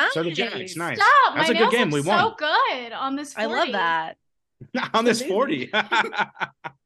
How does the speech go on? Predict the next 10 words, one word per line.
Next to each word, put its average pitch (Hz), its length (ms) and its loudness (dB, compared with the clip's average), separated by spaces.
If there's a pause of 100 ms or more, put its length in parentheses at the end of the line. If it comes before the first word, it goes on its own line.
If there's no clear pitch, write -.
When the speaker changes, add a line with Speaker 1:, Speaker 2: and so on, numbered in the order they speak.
(800)
Speaker 1:
Oh, 151 220 -2
that's 143 180 -8
awesome. 135 440 -10 (220)
<laughs> - 200 -8
Speaker 3:
Andrew 208 160 2 (840)
doesn't 466 520 -4
wanna 370 160 -4
contribute 311 580 -8
today. 233 340 -8
God. 247 540 -12